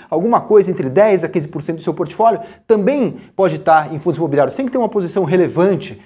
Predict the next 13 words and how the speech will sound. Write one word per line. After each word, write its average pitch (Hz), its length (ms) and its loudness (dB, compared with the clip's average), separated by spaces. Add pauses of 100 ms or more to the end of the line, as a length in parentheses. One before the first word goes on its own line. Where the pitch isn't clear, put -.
(160)
nessa 151 260 -2
classe 147 260 -2
de 143 80 -4
ativos. 190 240 -4
E 302 60 0
ainda 294 180 0
gosto 208 380 2 (200)
desse 202 240 0
juro 208 280 0
longo, 170 460 2
né, 160 140 -4
que 180 120 -2
é 160 100 0